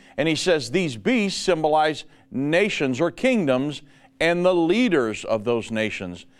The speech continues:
and that they would be on the earth during the time of the second coming of Jesus Christ, when the Ancient of Days would come back to establish his kingdom here on the earth."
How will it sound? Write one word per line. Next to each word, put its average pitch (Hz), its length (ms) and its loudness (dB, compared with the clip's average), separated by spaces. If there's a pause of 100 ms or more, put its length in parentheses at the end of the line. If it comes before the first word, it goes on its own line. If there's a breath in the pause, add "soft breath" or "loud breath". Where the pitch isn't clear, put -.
(240 loud breath)
and 165 160 2
that 156 120 0
they 160 120 2
would 151 160 0
be 147 180 0
on 202 280 2
the 247 180 -2
earth 127 400 2 (520 soft breath)
during 147 280 2
the 185 100 0
time 120 500 0
of 117 120 0
the 120 100 -2
second 147 440 -2
coming 139 280 -2
of 135 80 -2
Jesus 123 340 -4
Christ, 135 340 -2
when 127 120 0
the 131 120 -2 (100)
Ancient 196 320 0
of 165 140 -2
Days 127 420 0 (320 loud breath)
would 127 180 -2
come 131 200 0
back 135 200 0
to 139 120 -2
establish 123 440 -2
his 139 140 -6
kingdom 131 380 -2
here 110 120 -2
on 113 120 0
the 120 120 0
earth." 123 220 0